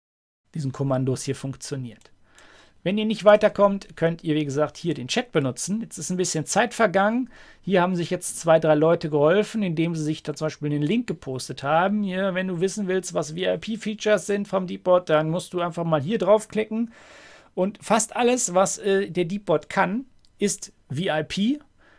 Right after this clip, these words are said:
Und V I P kostet halt Geld. Und das kann halt eben auch, das sage ich jetzt vielleicht mal so als Schlusswort sein, nach der Beta auch Geld kosten. Wie viel, kann ich nicht sagen. Es können zehn Dollar sein, das können fünfzehn Dollar sein,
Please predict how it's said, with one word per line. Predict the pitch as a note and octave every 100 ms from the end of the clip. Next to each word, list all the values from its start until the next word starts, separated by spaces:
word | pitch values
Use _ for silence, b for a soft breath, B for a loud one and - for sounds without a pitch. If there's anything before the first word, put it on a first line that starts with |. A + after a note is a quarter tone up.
| b
Und | F3+ C#3+
V |
I | G#3 F#3+ E3
P | G3+ A3+ A#3
kostet | - F3+ G#3 F#3
halt | F3 -
Geld. | D3+ B2+ - -
Und | - D#3+
das | -
kann | - F#3+
halt | F#3 F#3+
eben | E3+ F3
auch, | D#3+ D#3
das | D#3
sage | C#3+ D#3+
ich | D3+
jetzt | -
vielleicht | D#3 C#3+
mal | D3
so | C3+
als | C3+ -
Schlusswort | - G3 - F#3 F3+
sein, | E3 D#3+ E3+ D3
nach | D3+ D#3+
der | E3+ D3
Beta | D3+ F3 F#3 G3 G3 b b
auch | - -
Geld | - C#3+ C3+
kosten. | C3 - - C3+ - _
Wie | D#3+
viel, | - - G#3 B3+
kann | - D#3+
ich | D3+ -
nicht | C3+ -
sagen. | E3+ F#3+ G#3+ A3 B B
Es | -
können | - D3
zehn | - G3 G#3
Dollar | G#3 G#3 F#3
sein, | F#3 F#3+
das | E3+ -
können | D3+
fünfzehn | - F#3 - - F#3+
Dollar | F3+ F3+ F3
sein, | D#3+ E3 E3